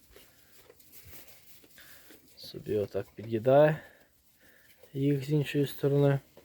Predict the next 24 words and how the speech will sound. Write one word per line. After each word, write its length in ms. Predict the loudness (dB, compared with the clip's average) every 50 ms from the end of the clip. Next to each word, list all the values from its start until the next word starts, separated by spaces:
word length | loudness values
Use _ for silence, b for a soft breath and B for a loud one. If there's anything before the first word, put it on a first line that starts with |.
| _ _ _ _ _ _ _ _ _ _ _ _ _ b b b b b b b b b b b b b b b b b -20 -20 -18 -6 0
Е, 40 | 2
вирішив 640 | 6 6 8 8 10 10 10 10 8 6 8 8 8
я, 60 | 8
друзі, 320 | 10 10 8 8 8 8 8
можливо, 380 | 6 6 8 10 10 10 10
хто 240 | 8 6 6 6 8
має, 480 | 8 8 8 8 8 8 8 6 6 2 -2 -12 -18 -14 -10
е, 400 | -8 -6 -4 -2 -2 -2 -2 -2 -4 -8 _
про-, 180 | -4 0 0 0
на 180 | 2 0 0 2
продаж, 500 | 6 8 8 8 8 6 4 2 0 -2
або 140 | -4 -4
хтось 380 | -4 2 4 4 4 4 2 -6 b b b b b b b b b b b b b -12 -4
може 320 | 0 4 6 6 8 8 6
порадити, 500 | 6 8 8 10 10 10 8 6 4 0
в 120 | -2 2
кого 240 | 4 6 6 6 6
є, 220 | 6 8 6 6
хочу 320 | 6 4 0 -2 -2 -2 -4
докупити 500 | -4 -2 -2 -2 4 4 6 6 4 2
самця 500 | 0 0 0 0 4 6 6 8 6 6 0 b b b b b b b b b _ 2
Дорпера 540 | 8 10 12 12 10 8 6 4 6 6
до 120 | 6 4 4
них. 280 | 2 2 2 0 -4